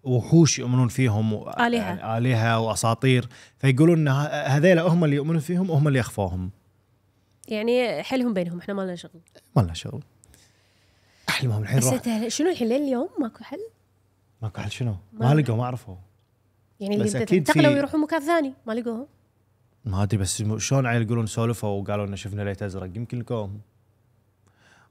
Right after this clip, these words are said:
Speaker 1: والله ما أدري. أنت اللي فكرك فائق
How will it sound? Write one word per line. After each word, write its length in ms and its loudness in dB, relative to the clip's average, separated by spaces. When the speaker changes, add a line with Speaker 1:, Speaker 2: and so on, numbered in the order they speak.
Speaker 1:
والله 180 -6
ما 40 -8
أدري. 240 -16
أنت 140 -6
اللي 100 0
فكرك 260 -6
فائق 300 -8